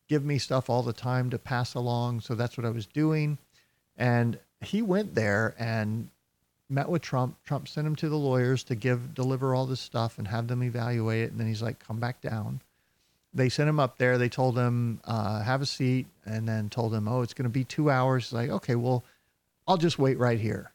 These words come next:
until y'all are ready to see me." And then fifteen minutes later, magically, they could see him. Uh, and then they didn't wanna take him back down to Trump and tried to get him away from the president. So the staff is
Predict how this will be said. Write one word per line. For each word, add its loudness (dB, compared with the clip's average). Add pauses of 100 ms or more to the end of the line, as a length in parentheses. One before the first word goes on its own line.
(220)
until 0
y'all 2
are 0
ready -2
to -2
see -4
me." -4
And -4
then -2
fifteen 0
minutes 0
later, 2
magically, -2
they -4
could -12
see 2
him. 2 (600)
Uh, 2
and 2
then 2 (120)
they 2
didn't -2
wanna 2
take -2
him -2
back -4
down -2
to -8
Trump -2 (300)
and -4
tried -4
to -2 (380)
get 2
him 2
away 2
from -4
the -2
president. -4
So -2
the -2
staff -4
is -6